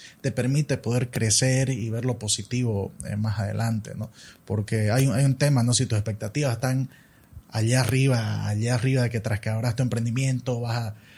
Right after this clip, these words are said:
vender cien mil y te vas a hacer millonario, bueno, hay que, hay que saber más o menos cuáles son las, las barreras que te vas a enfrentar y las realidades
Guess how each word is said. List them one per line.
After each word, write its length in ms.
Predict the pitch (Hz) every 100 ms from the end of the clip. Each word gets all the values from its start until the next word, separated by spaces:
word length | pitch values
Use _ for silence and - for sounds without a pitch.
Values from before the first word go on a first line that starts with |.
| - -
vender 420 | 110 113 127 123
cien 340 | - 127 113 131
mil 360 | 151 147 139
y 280 | 120 113 107
te 100 | 95
vas 100 | 117
a 20 |
hacer 200 | 120 127 127
millonario, 720 | 123 120 139 143 139 139 - - -
bueno, 160 | 139 127
hay 80 | 127
que, 260 | 135 120
hay 120 | 104 123
que 400 | 127 113 87 - -
saber 400 | - 113 123 127
más 220 | 127 120
o 20 |
menos 300 | 123 127 117
cuáles 280 | 123 120 113
son 220 | 123 123
las, 220 | 113 98 - - - -
las 100 | 110
barreras 320 | 110 127 123
que 60 | 107
te 80 |
vas 80 | 113
a 40 | 117
enfrentar 400 | 110 110 127 117
y 20 |
las 200 | 107 101
realidades 500 | 110 123 131 151